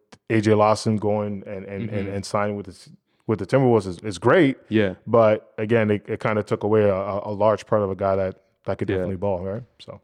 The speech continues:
Speaker 2: Yeah, it's a, a bizarre season for that club.
Speaker 1: Yeah.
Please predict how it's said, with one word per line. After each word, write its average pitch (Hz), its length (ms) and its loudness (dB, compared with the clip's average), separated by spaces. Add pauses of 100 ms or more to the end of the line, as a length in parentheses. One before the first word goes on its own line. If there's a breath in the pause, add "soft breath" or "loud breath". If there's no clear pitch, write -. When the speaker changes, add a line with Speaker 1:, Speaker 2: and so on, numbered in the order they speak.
(120)
Speaker 2:
Yeah, 110 220 0
it's 101 140 -4
a, 117 240 -2
a 107 40 -2
bizarre 110 380 2
season 104 320 -6
for 95 220 -6
that 90 300 -4 (180)
club. 95 320 -2 (300)
Speaker 1:
Yeah. 104 120 -2